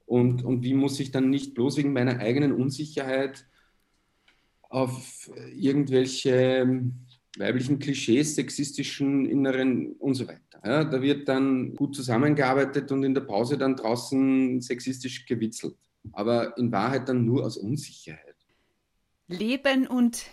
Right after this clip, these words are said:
Speaker 2: Lieben. Richard Schneebauer, wie fühlt sich wahrhaftige Liebe für Männer an?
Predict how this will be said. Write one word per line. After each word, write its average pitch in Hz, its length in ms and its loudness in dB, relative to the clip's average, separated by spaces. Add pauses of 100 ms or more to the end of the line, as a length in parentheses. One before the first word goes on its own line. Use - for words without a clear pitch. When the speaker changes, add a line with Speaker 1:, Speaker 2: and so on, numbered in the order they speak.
Speaker 2:
Lieben. 185 760 0 (440)
Richard 196 280 -6
Schneebauer, 185 760 -4
wie 220 220 0
fühlt 247 380 -6
sich - 540 -6
wahrhaftige 208 960 -4 (120)
Liebe 196 760 -2 (1080)
für - 180 -8
Männer 160 600 -4
an? 185 320 -6